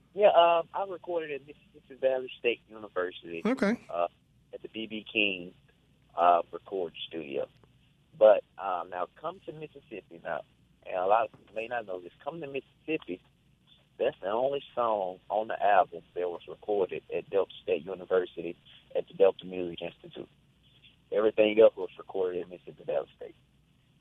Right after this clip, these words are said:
Speaker 1: And we also had, uh, the bass part, uh, the bass parts on that song were redone at Cuz Studio. So at this particular project, 'cause it was new and we were trying to pull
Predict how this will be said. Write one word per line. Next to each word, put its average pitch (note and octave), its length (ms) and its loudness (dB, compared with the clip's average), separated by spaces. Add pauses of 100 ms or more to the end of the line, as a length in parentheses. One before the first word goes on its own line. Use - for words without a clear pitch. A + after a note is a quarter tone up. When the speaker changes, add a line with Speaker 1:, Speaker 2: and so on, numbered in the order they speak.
(120)
Speaker 1:
And A2 240 -2
we G#2 140 0
also G2+ 640 2
had, F2+ 400 -4
uh, F2 240 -4 (440)
the - 160 -20
bass A2+ 180 -12 (140)
part, D#2 280 -8 (520)
uh, F#2+ 100 -6
the F2+ 80 -14
bass G#2 220 -8 (100)
parts F2+ 260 -4
on F2+ 120 -18
that D#2+ 200 -14
song E2+ 300 -10 (460)
were F2+ 180 -6
redone F#2 800 -2
at - 360 -14
Cuz G2 380 -2 (240)
Studio. A2 400 -8 (960)
So F#2 320 4 (100)
at - 120 -12
this A#2+ 240 0
particular F2+ 440 -6 (280)
project, G2 420 2
'cause F#2+ 160 -18
it G#2+ 80 -4
was G2 240 -8
new A2 460 -8
and F2 120 -10 (360)
we G2+ 80 -18
were G2 80 -14
trying G2+ 240 -4
to - 80 -20
pull G#2+ 180 -2